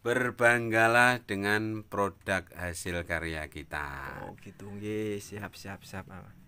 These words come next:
Speaker 1: Insya
Speaker 2: Amin.
Speaker 1: Allah dengan berbangga, insya Allah naik, bisa menaikkan harga dan kualitas barang kita.
Speaker 2: Oh, ilmu, ilmu, ilmu.
Speaker 1: Hmm.
Speaker 2: Nggih, siap, siap, siap, siap.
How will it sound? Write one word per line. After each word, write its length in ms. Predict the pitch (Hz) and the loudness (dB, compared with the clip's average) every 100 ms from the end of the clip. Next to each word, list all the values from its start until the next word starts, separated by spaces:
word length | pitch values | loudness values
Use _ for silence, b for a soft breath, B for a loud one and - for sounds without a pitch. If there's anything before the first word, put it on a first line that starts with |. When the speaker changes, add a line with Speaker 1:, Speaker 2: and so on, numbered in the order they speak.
| - | -16
Speaker 1:
Insya 480 | 87 95 98 107 104 | -10 -8 -6 -2 0
Speaker 2:
Amin. 60 | 110 | 0
Speaker 1:
Allah 480 | 117 131 151 160 165 - b b | 0 2 2 0 0 -8 b b
dengan 340 | - 95 101 101 | -14 -8 -6 -6
berbangga, 840 | 95 92 95 92 92 104 120 120 | -8 -8 -6 -4 0 0 2 0
insya 320 | 101 98 92 | -2 -6 -8
Allah 380 | 90 95 104 107 b b _ | -6 -4 -6 -6 b b _
naik, 340 | 95 95 90 - - | -8 -8 -8 -14 -20
bisa 340 | 95 98 85 104 | -16 -12 -6 -4
menaikkan 540 | 98 95 90 90 90 | -4 -4 -4 -4 -6
harga 480 | 85 87 82 - 90 | -6 -8 -8 -6 -6
dan 180 | 85 82 | -6 -10
kualitas 580 | 78 80 78 78 78 73 | -12 -12 -12 -12 -14 -14
barang 340 | - 73 69 67 | -14 -16 -14 -16
kita. 340 | 67 67 67 - - - - - - _ | -18 -18 -18 -18 -18 -20 -20 -20 -20 _
Speaker 2:
Oh, 140 | - 104 113 117 - | -20 -20 -20 -20 -20
ilmu, 320 | 101 104 98 | -16 -14 -14
ilmu, 240 | 98 98 101 | -14 -12 -12
ilmu. 220 | 95 95 | -12 -12
Speaker 1:
Hmm. 80 | 98 | -12
Speaker 2:
Nggih, 140 | 101 104 | -12 -8
siap, 240 | 107 104 | -6 -6
siap, 220 | - 98 | -6 -10
siap, 180 | - 107 | -8 -10
siap. 200 | 104 104 | -8 -14